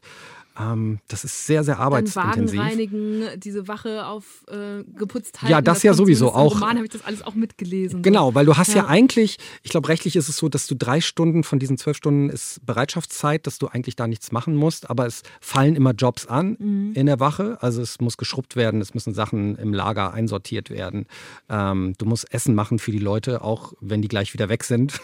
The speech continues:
Speaker 1: <laughs> Und wegalarmiert werden und es lohnt sich eh nicht.
Speaker 2: Dann werden die
Speaker 1: Also,
Speaker 2: Ravioli kalt.
Speaker 1: ja, ich will auch gar nicht so jammern, aber es ist tatsächlich so, man sollte sich nach einer Schicht, äh, würde ich mich mit dir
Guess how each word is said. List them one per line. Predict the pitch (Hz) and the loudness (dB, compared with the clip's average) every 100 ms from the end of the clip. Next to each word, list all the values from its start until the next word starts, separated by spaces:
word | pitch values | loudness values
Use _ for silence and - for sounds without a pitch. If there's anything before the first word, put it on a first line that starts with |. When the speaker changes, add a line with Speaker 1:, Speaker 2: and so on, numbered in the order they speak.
| - | -2
Speaker 1:
<laughs> | - 294 - _ _ - - 135 139 | 2 0 -2 _ _ -12 -8 -6 2
Und | 135 127 | 4 6
wegalarmiert | 156 - 110 127 123 110 | 4 4 2 6 6 6
werden | 120 127 131 | 4 4 2
und | 117 | 0
es | 113 127 | -2 0
lohnt | 127 | 0
sich | 127 127 | 0 0
eh | 131 | 2
nicht. | 156 202 | 2 -2
Speaker 2:
Dann | |
werden | 202 202 | -6 0
die | 190 | 4
Speaker 1:
Also, | 202 | 4
Speaker 2:
Ravioli | 202 202 202 175 | 4 0 -2 -4
kalt. | - 240 233 226 _ - | -6 -6 -6 -8 _ -2
Speaker 1:
ja, | 123 135 175 147 | 6 8 8 6
ich | 147 - | 2 2
will | 220 | 2
auch | 185 | 4
gar | - 254 | 6 8
nicht | 311 | 8
so | 262 | 6
jammern, | 175 220 285 | 2 4 4
aber | 190 196 | 4 2
es | - | 2
ist | 196 - | -4 -2
tatsächlich | 180 202 208 208 | 0 2 2 2
so, | 196 180 | 2 4
man | 156 135 | 6 6
sollte | 151 208 190 | 6 4 4
sich | 147 175 - - - | 2 2 -2 -8 2
nach | 139 151 | 2 2
einer | 131 123 | 2 2
Schicht, | - 202 226 - _ _ _ - | 2 2 2 -2 _ _ _ -2
äh, | 135 120 | 0 4
würde | 156 185 | 4 4
ich | - | 4
mich | 170 - | 2 4
mit | 131 - | 2 2
dir | 202 247 | 4 4